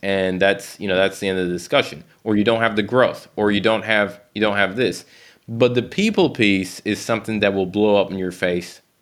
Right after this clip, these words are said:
down the track rather than at the beginning. Is that, you know, is that a fair, fair statement?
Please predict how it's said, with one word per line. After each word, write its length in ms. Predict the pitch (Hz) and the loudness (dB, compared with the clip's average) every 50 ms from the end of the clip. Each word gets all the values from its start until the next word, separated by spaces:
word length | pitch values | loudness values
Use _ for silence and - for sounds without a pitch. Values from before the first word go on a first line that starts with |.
| _ _ _ _ - | _ _ _ _ 0
down 340 | 113 107 113 123 131 131 113 | 2 4 4 4 2 2 0
the 80 | 101 92 | -2 -2
track 580 | - - 95 85 80 80 82 - - - _ _ - | -2 -4 -2 -2 -2 -2 -6 -8 -10 -18 _ _ -8
rather 340 | 92 92 92 92 92 90 90 | -2 0 2 2 2 0 -2
than 240 | 87 92 92 90 90 | -4 -4 -4 -4 -4
at 100 | 87 80 | -6 -8
the 80 | 85 | -8
beginning. 480 | 80 87 87 90 110 113 104 82 - - _ _ _ _ _ - | -10 -8 -6 -2 0 0 -2 -2 -8 -14 _ _ _ _ _ -10
Is 100 | 127 135 | -4 0
that, 260 | 185 180 - - - - | 2 0 0 0 -4 -2
you 80 | 143 131 | 0 0
know, 100 | 120 113 | 2 2
is 120 | 123 127 | 0 2
that 140 | 165 170 156 | 2 2 2
a 60 | 131 | 0
fair, 520 | - - - 123 117 120 123 120 113 - | -4 0 0 2 2 2 2 0 -2 -6
fair 280 | _ - - 120 117 117 | _ -2 0 2 2 2
statement? 480 | 117 - 117 113 113 117 123 123 123 | -2 -2 -2 -2 -2 -2 -6 -8 -8